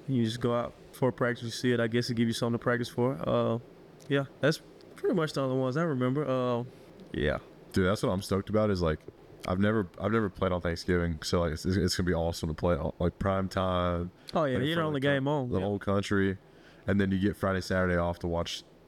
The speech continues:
Speaker 2: all the other rival games that go on,
Speaker 1: Yeah,
Speaker 2: dude.
Speaker 1: I usually, crazy thing about me is, no matter what we play, Oxford or State, as soon as the Egg Bowl is over,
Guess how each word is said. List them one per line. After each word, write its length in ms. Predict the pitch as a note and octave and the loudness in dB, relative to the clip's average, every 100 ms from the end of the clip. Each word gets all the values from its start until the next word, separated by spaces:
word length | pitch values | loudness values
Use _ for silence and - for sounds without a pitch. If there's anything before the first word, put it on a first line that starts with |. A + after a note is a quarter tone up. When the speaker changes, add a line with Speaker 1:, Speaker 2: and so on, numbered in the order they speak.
| - - | -20 -6
Speaker 2:
all 120 | F2 F2+ | -2 2
the 100 | F2+ | 4
other 120 | F2 | 4
rival 320 | E2+ E2+ E2+ E2+ | 4 2 2 0
games 240 | E2+ E2 | 0 0
that 80 | F2 | 2
go 240 | E2+ E2+ | 2 2
on, 80 | E2 | 2
Speaker 1:
Yeah, 60 | E2+ | 2
Speaker 2:
dude. 120 | F2 | 2
Speaker 1:
I 80 | E2+ | 0
usually, 480 | E3+ E3+ C#3+ C3+ C3 - - | 0 -2 0 0 0 -4 -20
crazy 280 | - C#3+ D3+ | -4 -2 0
thing 180 | C3+ C#3 | 0 0
about 180 | B2+ B2 | 0 0
me 220 | B2+ A#2+ | 0 0
is, 360 | A#2 A#2 - - - | 0 0 -4 -10 -2
no 120 | B2 | 0
matter 180 | C3 B2 | 0 2
what 120 | B2+ | 2
we 60 | B2+ | 0
play, 220 | - A#2 | 0 -2
Oxford 400 | A#2+ B2+ - B2 | 0 -4 -2 0
or 180 | A#2+ A2+ | 0 0
State, 440 | - - B2+ - - - - - - - | -4 0 0 0 -6 -20 -20 -20 -20 -12
as 60 | |
soon 260 | - D3 C#3+ | -6 -2 0
as 80 | C3+ | 0
the 100 | C3 | 0
Egg 180 | C3+ C3 | 0 0
Bowl 180 | C3 C3 | 0 0
is 60 | |
over, 280 | C3 C3+ B2+ | 0 0 -4